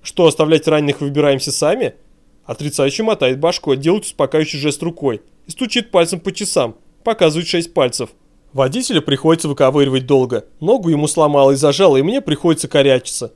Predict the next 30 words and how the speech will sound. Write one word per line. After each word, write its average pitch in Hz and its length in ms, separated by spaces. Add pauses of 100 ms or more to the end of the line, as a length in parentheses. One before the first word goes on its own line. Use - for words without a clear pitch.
(160)
Лёжа 151 300
на 151 80
полу, 208 320
ставлю 170 400
опять 170 260
же 139 80
какую-то 165 400
дощечку, 147 520
фанерку 151 500
битую, 143 360
стараясь 170 380
зафиксировать 143 560
голень. 127 400 (460)
Потому 170 280
как 165 200
точно 156 320
помню, 123 400 (160)
тащить 156 320
зажатого 147 400
в - 20
машине 147 320
без 139 140
фиксации 151 440
повреждений 147 540
нельзя, 143 520 (260)
да 139 60
и 143 40
вообще 208 300
тащить 147 400
нельзя. 131 380